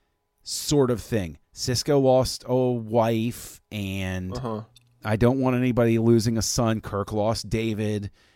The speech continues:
Speaker 1: and so I think daughter is also out in that category. What,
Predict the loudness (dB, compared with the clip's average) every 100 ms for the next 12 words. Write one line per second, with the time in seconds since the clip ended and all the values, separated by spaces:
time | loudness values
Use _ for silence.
0 | _ -4 -2 0 -2 -2 -2 2 2 2
1 | 0 -2 -4 0 2 2 2 0 -4 -4
2 | -2 0 0 -2 -4 -6 -6 -8 -6 -4
3 | -4 -4 -2 0 -2 -4 -8 _ _ _
4 | -2 2 2 2 -2